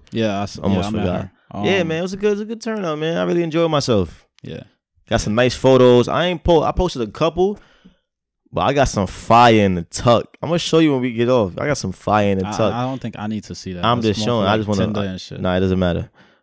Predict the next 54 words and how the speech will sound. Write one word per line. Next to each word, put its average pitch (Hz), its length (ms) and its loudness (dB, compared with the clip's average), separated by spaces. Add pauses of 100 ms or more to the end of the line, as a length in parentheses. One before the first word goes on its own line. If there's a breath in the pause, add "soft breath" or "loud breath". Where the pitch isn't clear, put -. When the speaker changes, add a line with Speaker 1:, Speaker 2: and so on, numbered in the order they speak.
(180)
Speaker 2:
Um, 90 500 4 (760 loud breath)
Speaker 1:
But 170 140 4
yo, 240 240 2
what 185 200 0
was 359 120 2
up 254 140 -2
with 196 120 -6
that 180 160 0
Jewish 170 260 -2
nigga 147 160 -4
that 127 160 -4
kept - 220 -8
coming, 120 460 -4 (300)
like, 120 160 0
Speaker 2:
I - 40 0
don't 170 140 2
Speaker 1:
walking 185 360 8
Speaker 2:
know. 127 80 6
Speaker 1:
past, 165 500 6
and 135 180 0
then 147 140 2
he 165 120 0
came 160 440 2
in? 156 360 2 (180 soft breath)
Speaker 2:
He 247 80 -6
probably 277 260 4
was 185 100 6
just 156 100 -2
checking 202 220 0
up 180 120 0
on 156 100 6
Speaker 1:
If 135 60 4
Speaker 2:
us, 117 100 6
Speaker 1:
he 113 60 2
Speaker 2:
making 143 120 4
Speaker 1:
had 175 80 2
Speaker 2:
sure 143 120 4
we 135 80 4
Speaker 1:
came - 280 2
in 190 220 -4
before, 170 520 -2
if 165 200 -2
he 226 120 -2
had 190 140 0
came 180 300 -2
in 156 100 -2
again, 135 300 -2
I 160 100 2
was 208 120 0
gonna 190 140 0
go 180 140 2
by 165 120 4
the 131 100 0
door. 110 420 -2